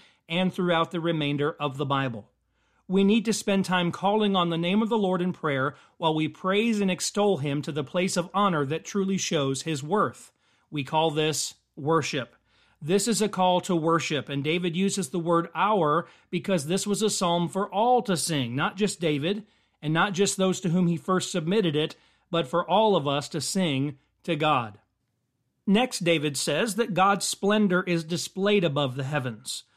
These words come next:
We hear David in Psalm nineteen verse one say, "The heavens declare the glory of God, the skies proclaim the work of his hands." He goes on in that passage through verse six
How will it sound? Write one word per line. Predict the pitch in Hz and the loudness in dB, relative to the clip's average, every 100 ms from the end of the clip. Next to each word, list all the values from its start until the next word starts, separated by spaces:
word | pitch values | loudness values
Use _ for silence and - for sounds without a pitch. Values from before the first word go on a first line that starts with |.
| _ - | _ -2
We | 165 | 0
hear | 165 | 2
David | 160 151 165 190 | 0 0 2 0
in | 156 | 0
Psalm | 143 185 160 | 0 0 0
nineteen | 156 151 - 165 | 0 -2 -2 -4
verse | 151 151 - | 0 0 -2
one | 156 175 190 | -2 0 0
say, | - 151 139 208 - _ - | 0 -2 -2 -4 -8 _ -6
"The | 160 | -4
heavens | 139 190 202 190 | 0 0 2 0
declare | 175 165 - 196 226 | -2 -8 -2 0 2
the | 233 | 2
glory | 202 190 185 190 | 0 0 0 0
of | 175 | -2
God, | 151 131 135 151 160 | 0 0 0 -2 -4
the | 165 | -4
skies | - - 156 160 180 | -4 -2 0 2 0
proclaim | - 208 190 165 160 160 | -4 -6 -4 -4 -2 -2
the | 160 | 0
work | 147 147 | 0 -2
of | 143 | -4
his | 156 | -6
hands." | 156 202 175 113 - - _ _ _ - | -4 -2 -4 -8 -16 -18 _ _ _ -4
He | 220 | 0
goes | 220 190 | 2 4
on | 185 214 | 4 4
in | 214 | 2
that | 143 143 | -2 -2
passage | 147 135 196 190 - | -2 -2 -4 -6 -4
through | 180 | -2
verse | 151 196 - | 0 -2 -2
six | - 233 - - | -2 -2 -4 -10